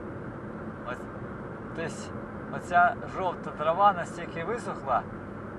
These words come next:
і невідомо, чи сама загорілась від сонця, чи хтось щось кинув,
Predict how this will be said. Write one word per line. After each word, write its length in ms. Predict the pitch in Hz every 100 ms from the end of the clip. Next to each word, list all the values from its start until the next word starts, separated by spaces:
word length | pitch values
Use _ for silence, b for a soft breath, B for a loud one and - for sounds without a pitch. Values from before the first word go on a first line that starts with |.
| - - - - - -
і 120 | 151
невідомо, 440 | 190 175 185 170 143
чи 140 | 151
сама 380 | - 180 - 220
загорілась 720 | 196 160 160 139 117 98 -
від 120 | 131 117
сонця, 380 | 139 127 107 - - - - - - - - -
чи 80 | 160
хтось 320 | - 190 170
щось 200 | 185 165
кинув, 420 | 151 214 196 147